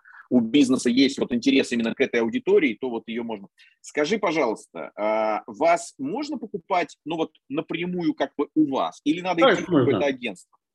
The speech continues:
Speaker 2: Да, можно
Speaker 1: Можно, да?
Speaker 2: напрямую. Можно, конечно, да. То есть у нас есть все, э, у нас достаточно большое количество каналов продаж сейчас,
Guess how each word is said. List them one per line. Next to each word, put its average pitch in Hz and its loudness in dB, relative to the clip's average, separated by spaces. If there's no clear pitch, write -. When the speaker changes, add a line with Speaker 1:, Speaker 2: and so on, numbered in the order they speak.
Speaker 2:
Да, 202 6
можно 240 4
Speaker 1:
Можно, 175 4
да? - -2
Speaker 2:
напрямую. 175 2
Можно, 185 4
конечно, 190 2
да. 175 2
То - -2
есть 175 -2
у - 0
нас 208 0
есть 180 0
все, 208 2
э, 190 4
у 156 0
нас 185 -2
достаточно 180 -4
большое 180 -6
количество 143 -6
каналов 147 -4
продаж 131 -6
сейчас, - -8